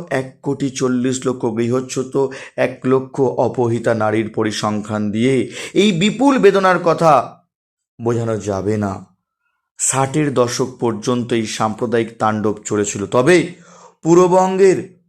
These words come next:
শরণার্থী সমস্যা চলতেই থাকে। কখনো একে একেবারে, কখনো একে,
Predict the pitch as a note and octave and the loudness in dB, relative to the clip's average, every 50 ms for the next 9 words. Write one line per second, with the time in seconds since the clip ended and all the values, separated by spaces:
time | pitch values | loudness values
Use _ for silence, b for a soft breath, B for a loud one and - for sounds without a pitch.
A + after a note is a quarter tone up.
0 | _ _ - - C#3+ C#3 C#3+ C#3+ C#3+ C#3 B2+ C3 C3+ B2+ A#2+ - A#2+ A2+ A2+ A#2+ | _ _ -4 0 2 4 4 4 2 0 0 -2 -4 -4 -4 -2 -2 -2 -2 -2
1 | B2 A#2+ - - B2 G#2+ G2+ F#2+ F#2+ - _ _ - - A#2 A2 G#2+ G2 G#2 B2+ | -2 -2 -2 0 0 0 0 -2 -6 -10 _ _ -8 -4 -4 -2 -2 -2 -4 -4
2 | A#2+ F#2 - G#2 G#2 G2+ - G#2+ G2 F#2 F#2 b b b b b b - C3+ C3 | -4 -2 -2 -4 -4 -4 -4 -6 -6 -6 -8 b b b b b b 2 2 4
3 | C3 C3 C3+ D#3 E3 E3+ D#3+ C#3+ B2+ C#3+ C#3 B2 G#2+ - - - _ _ _ _ | 4 2 0 0 0 0 0 0 0 0 0 0 0 -4 -8 -14 _ _ _ _
4 | _ _ _ _ _ _ _ _ _ _ _ _ _ _ _ _ _ _ _ _ | _ _ _ _ _ _ _ _ _ _ _ _ _ _ _ _ _ _ _ _
5 | _ _ _ _ _ _ - C3 C3 C3 C3+ C3+ A2 A2+ G#2+ A2 A#2+ D#3 G3+ G#3+ | _ _ _ _ _ _ -2 -2 0 2 2 2 4 4 4 4 6 6 4 4
6 | - - - A2+ A2 - A#2+ A#2 C#3 A3 C#4+ C4+ - - B2+ A#2 A#2+ A#2 A#2+ | 2 0 -4 -4 -4 -2 -2 0 0 0 0 0 -2 -2 -2 -2 -2 -4 -6